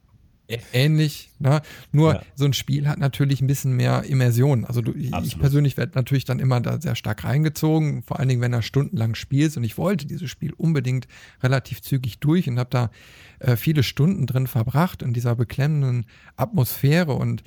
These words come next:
Speaker 1: Mhm.
Speaker 2: hab dann auch hinterher wirklich festgestellt, ähm, da, ich möchte jetzt aber nicht spoilern und das wäre jetzt zu konkret, das zu verraten, aber,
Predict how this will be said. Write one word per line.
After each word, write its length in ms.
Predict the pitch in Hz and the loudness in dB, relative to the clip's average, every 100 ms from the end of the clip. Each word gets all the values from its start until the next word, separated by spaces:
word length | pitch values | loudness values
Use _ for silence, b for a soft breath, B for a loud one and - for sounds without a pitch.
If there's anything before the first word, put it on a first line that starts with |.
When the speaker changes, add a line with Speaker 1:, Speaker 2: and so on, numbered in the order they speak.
| - | -14
Speaker 1:
Mhm. 280 | 82 85 101 | -12 -8 -2
Speaker 2:
hab 160 | 139 | -2
dann 160 | 147 135 | 0 -2
auch 140 | 127 | 0
hinterher 280 | 143 139 127 | 0 0 0
wirklich 240 | 135 135 | 0 -2
festgestellt, 880 | - 131 - 147 131 135 135 139 - - | -2 -2 -2 -2 -2 0 0 0 -4 -6
ähm, 400 | 143 123 127 131 | -2 0 0 -4
da, 100 | 135 | -6
ich 160 | - | -2
möchte 160 | 131 135 | 0 0
jetzt 80 | 120 | 0
aber 140 | 120 | 0
nicht 160 | 120 - | 0 0
spoilern 540 | - 127 143 120 117 | 2 2 2 0 -2
und 140 | 120 123 | -4 -4
das 180 | 113 123 | -4 -2
wäre 80 | |
jetzt 120 | 117 - | -4 -4
zu 120 | - | -6
konkret, 420 | 127 117 - 127 | -4 -4 -4 -4
das 140 | 113 | -4
zu 80 | - | -6
verraten, 560 | - 127 127 156 127 117 | -8 -2 0 0 -2 -6
aber, 260 | 107 113 | -4 -4